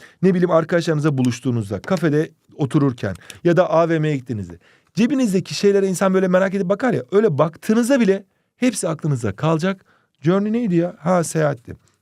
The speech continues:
Renk neydi ya? Zaten rengarenk yazmışım. E, işte renk, e,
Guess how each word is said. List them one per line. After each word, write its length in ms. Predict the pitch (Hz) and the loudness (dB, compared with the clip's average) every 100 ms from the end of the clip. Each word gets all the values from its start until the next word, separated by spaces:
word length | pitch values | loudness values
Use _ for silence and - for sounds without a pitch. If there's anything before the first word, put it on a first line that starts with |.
| 120 | -2
Renk 220 | 156 180 | -2 0
neydi 200 | 208 208 | -2 -2
ya? 180 | 180 143 | 0 0
Zaten 260 | 139 156 156 | -2 0 0
rengarenk 360 | 156 156 151 | 0 0 0
yazmışım. 360 | 120 92 - - _ _ _ 139 | -4 -8 -10 -14 _ _ _ -8
E, 80 | |
işte 240 | 127 123 131 | -8 -6 -4
renk, 280 | 120 139 131 _ - | 0 -2 -4 _ -8
e, 160 | 113 | -6